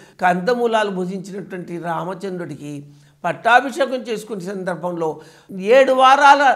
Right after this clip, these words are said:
నగలు అలంకరించును కూడా రాజ్యసభకు హాజరైన సందర్భంలో అప్పుడు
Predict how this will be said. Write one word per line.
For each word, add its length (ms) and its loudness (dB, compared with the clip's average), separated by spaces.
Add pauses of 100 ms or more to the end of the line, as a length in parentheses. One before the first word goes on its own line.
(600)
నగలు 340 4 (120)
అలంకరించును 840 -4
కూడా 220 -4 (420)
రాజ్యసభకు 640 0 (140)
హాజరైన 580 -4
సందర్భంలో 580 -6 (440)
అప్పుడు 420 -10